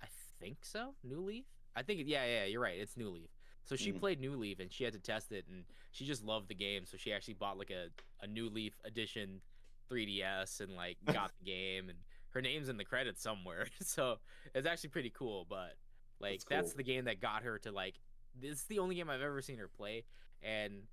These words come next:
Speaker 1: that's kind of the appeal of Animal Crossing and, like, farming sim games like, um, Friends of Mineral Town and stuff like that,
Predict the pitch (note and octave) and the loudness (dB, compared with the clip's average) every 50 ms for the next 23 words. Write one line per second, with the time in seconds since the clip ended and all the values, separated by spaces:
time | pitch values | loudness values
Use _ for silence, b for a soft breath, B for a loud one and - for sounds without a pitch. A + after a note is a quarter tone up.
0 | b b b - B2+ C3+ - A3+ G3 F3 D#3+ C#3 B2+ G#2+ - - - - A#2 A2 | b b b -4 -4 0 2 2 2 4 4 2 2 2 0 -4 -6 -4 -2 0
1 | A#2 B2+ C3 A2+ C2+ F#2+ A#2+ A#2+ A#2+ A2+ A2 - A2+ A#2+ B2+ C3+ C3+ B2+ - C#3 | 0 0 -2 -2 0 0 2 2 2 0 -4 -4 -4 -4 -2 -2 -4 -2 0 0
2 | C3+ C#3 - - D3 D3 D3 D3 C#3+ - - G#2 G2+ G2 G2 G2 F#2+ F#2+ - - | 0 0 -2 -4 -8 -8 -8 -10 -10 -10 -4 -4 -2 0 0 0 0 0 -2 -6
3 | - - - G2 G2+ G#2+ G#2+ G#2 G#2 G2+ - A2 G#2 G#2 G#2 G2+ G2 F#2 F#2+ F2+ | -12 -6 0 2 2 2 2 0 -2 -2 -4 -4 0 2 2 2 2 0 -4 -6
4 | - E2+ E2+ - - - - - - - - - - - - - - - - - | -6 -6 -8 -8 -10 -14 -16 -16 -16 -16 -14 -14 -14 -14 -14 -14 -14 -16 -16 -16
5 | - - - - - A2+ G#2 F#2 F#2 F#2+ G2+ G2 F#2+ F2+ - G2+ F#2+ F#2+ F#2+ F#2 | -16 -16 -10 -2 -2 0 0 0 -2 -2 -2 -2 -2 0 0 2 2 2 0 -2
6 | F2+ - - G2 F#2+ F#2 F#2+ F#2+ F#2+ F#2+ F#2 | -4 -4 -4 -4 -2 0 2 4 4 2 2